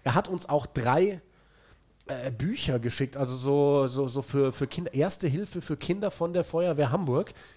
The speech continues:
Da arbeitet er nämlich und er hat mir eben geschrieben, er muss heute arbeiten. Wir sollen es einfach fu-, äh, probieren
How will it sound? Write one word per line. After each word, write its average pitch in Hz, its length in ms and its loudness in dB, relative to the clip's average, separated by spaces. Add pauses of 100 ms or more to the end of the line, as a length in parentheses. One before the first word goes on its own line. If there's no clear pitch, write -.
(200)
Da 123 160 6
arbeitet 165 460 6
er 110 80 0
nämlich 139 340 -2
und 156 100 0
er 135 100 6
hat - 180 0
mir 160 120 -2
eben 160 200 2
geschrieben, 165 300 -2
er 147 100 2
muss 170 280 0
heute 151 280 2
arbeiten. 135 540 2 (1040)
Wir 156 120 4
sollen 160 160 6
es - 40 -4
einfach 151 220 0
fu-, - 340 -6
äh, 135 140 0
probieren 139 640 4